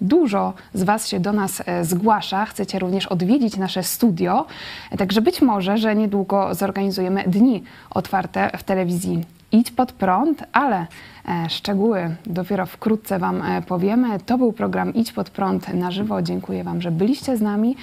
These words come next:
a ze mną w studio pastor Paweł Chojecki. Dziękuję Ci również.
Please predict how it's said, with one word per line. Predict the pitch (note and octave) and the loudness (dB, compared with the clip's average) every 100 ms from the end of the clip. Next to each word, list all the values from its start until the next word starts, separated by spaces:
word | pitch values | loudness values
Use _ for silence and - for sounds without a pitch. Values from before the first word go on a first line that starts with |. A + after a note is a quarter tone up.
| - - - | -12 -18 -8
a | - A#3 | 0 2
ze | G#3+ | 2
mną | F#3 G3 | 2 0
w | |
studio | G3+ F#3 F3 G#3+ | -4 -2 -2 0
pastor | F#3+ - F3+ | -4 -4 -4
Paweł | F#3 F3+ | -2 -2
Chojecki. | F3 E3+ - B3 D4 - - - | -2 -4 0 2 2 0 -12 -4
Dziękuję | F#3 G3+ F#3+ | -2 0 -2
Ci | F#3+ | -2
również. | F#3+ G3 C#4+ - | 2 2 2 -4